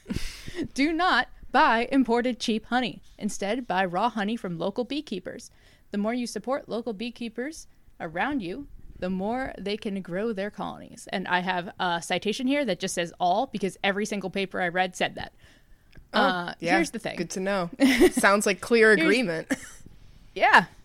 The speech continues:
Speaker 1: consensus. What a, what a, what a fun thing that happens. Here's the thing. You'll see vegan activists saying that we're stealing the bees' food.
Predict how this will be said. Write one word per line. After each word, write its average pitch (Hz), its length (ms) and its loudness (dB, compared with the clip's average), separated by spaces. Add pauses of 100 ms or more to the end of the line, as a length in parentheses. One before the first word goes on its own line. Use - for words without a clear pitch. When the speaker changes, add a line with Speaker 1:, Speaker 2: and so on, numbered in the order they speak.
Speaker 1:
consensus. 320 640 2
What 269 140 0
a, 311 80 2 (100)
what 254 140 -2
a, 294 80 -4 (100)
what 262 140 -6
a 285 40 -2
fun 254 220 -2
thing 170 300 -6
that 185 100 2
happens. - 380 -6 (520)
Here's 320 220 -2
the 277 80 -4
thing. - 300 -12 (160)
You'll 240 120 -2
see 320 200 -2
vegan 240 320 -2
activists 175 540 -6
saying 165 360 -6
that - 160 -8
we're 180 80 -8
stealing 160 380 -8
the 156 60 -12
bees' 147 260 -12
food. - 260 -14